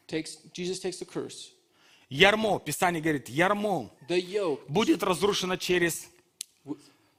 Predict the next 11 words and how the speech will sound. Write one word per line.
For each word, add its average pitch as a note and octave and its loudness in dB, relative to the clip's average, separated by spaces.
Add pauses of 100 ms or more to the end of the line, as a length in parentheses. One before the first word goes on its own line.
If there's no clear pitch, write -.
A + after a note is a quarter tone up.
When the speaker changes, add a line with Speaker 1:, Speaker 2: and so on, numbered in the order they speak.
Speaker 1:
will D3+ 0
be - -
Speaker 2:
помазание. F#3 6
Speaker 1:
broken G3+ 0
through E3 0
the D#3 -2
anointed D3 -8
oil. D3+ 0 (440)
Speaker 2:
Как F#3 -2
происходит F3 0
ярмо? E3 0